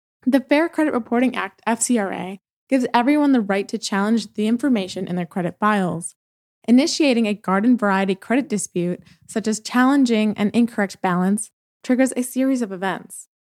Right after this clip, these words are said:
First, the C R C opens an investigation and contacts the credit furnisher that provided the contested information.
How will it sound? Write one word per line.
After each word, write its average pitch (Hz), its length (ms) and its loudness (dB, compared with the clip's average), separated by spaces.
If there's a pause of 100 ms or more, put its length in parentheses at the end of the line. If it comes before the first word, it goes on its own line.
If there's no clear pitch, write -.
(240)
First, 247 520 0
the 226 100 -6
C 320 220 -2
R 349 60 2
C 311 200 0
opens 214 380 2
an 220 80 0
investigation 190 760 -4
and 208 160 0
contacts 233 640 -2
the 208 100 -8
credit 208 340 -6
furnisher 254 460 -2
that 190 200 -6
provided 214 440 2
the 233 160 0
contested 185 640 -4
information. 180 720 -4